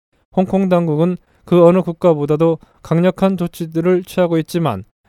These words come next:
여전히 미흡하다는 비난을 받고 있습니다. 전문가들은 한국과 태국 여행을 금지하지 않은 것은 잘못이며 출입국장에서 발견되지 않은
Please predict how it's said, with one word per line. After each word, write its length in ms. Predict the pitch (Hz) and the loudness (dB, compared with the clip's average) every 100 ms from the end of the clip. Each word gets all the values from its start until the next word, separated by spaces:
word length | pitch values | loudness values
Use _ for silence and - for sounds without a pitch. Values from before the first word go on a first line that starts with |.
| - | -2
여전히 400 | 151 160 175 180 | 0 2 0 -2
미흡하다는 800 | 151 170 185 - 160 156 165 170 | -2 -2 0 -2 -2 -2 -2 -6
비난을 460 | - 165 160 165 165 | -6 -4 -2 -2 -6
받고 340 | - 160 - | -6 -6 -2
있습니다. 560 | 151 - 131 101 87 - _ _ _ _ _ _ _ | -4 -4 -10 -10 -14 -20 _ _ _ _ _ _ _
전문가들은 680 | - 165 196 208 202 214 226 | -2 2 2 2 2 0 -2
한국과 480 | 180 196 190 185 202 | -2 -2 -2 0 -2
태국 360 | - 196 196 | 0 -4 -2
여행을 340 | 180 180 180 180 | 0 0 0 -2
금지하지 640 | 175 175 170 170 165 185 | -2 -6 -2 -2 -2 -2
않은 320 | 160 151 170 165 | -2 -2 -2 -2
것은 280 | 160 185 | -4 -4
잘못이며 640 | 180 165 165 156 165 117 95 _ _ _ | -2 -2 -2 -4 -4 -6 -8 _ _ _
출입국장에서 800 | - 208 196 180 190 175 165 175 | -2 -2 -4 -2 0 0 0 0
발견되지 580 | 165 160 160 156 151 160 | 0 0 -2 -2 -2 0
않은 280 | 156 180 | 0 -2